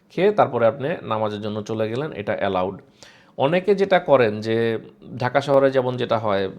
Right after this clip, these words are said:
যে একটা মসজিদে কিন্তু আজান হচ্ছে, তার একটু পরে অন্য মসজিদে আজান হয়, তার একটু পরে আরেকটা মসজিদে আজান হয়। দেখা যায় যে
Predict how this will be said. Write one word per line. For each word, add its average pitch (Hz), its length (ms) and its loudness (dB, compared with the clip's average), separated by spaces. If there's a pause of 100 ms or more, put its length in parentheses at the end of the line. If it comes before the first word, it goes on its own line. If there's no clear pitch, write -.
(120)
যে 107 320 -6
একটা - 280 -2
মসজিদে 123 380 -2
কিন্তু 127 380 -4
আজান 120 260 -2
হচ্ছে, 127 340 -2
তার - 280 -2
একটু 135 300 -10
পরে 143 180 2
অন্য 127 220 0
মসজিদে 117 360 -2
আজান 107 240 0
হয়, 110 120 -6
তার 127 160 0
একটু 131 220 -6
পরে 127 180 2
আরেকটা 113 260 -2
মসজিদে 113 300 -2
আজান 110 240 0
হয়। 107 200 -4 (440)
দেখা 139 240 6
যায় 147 160 4
যে 143 280 2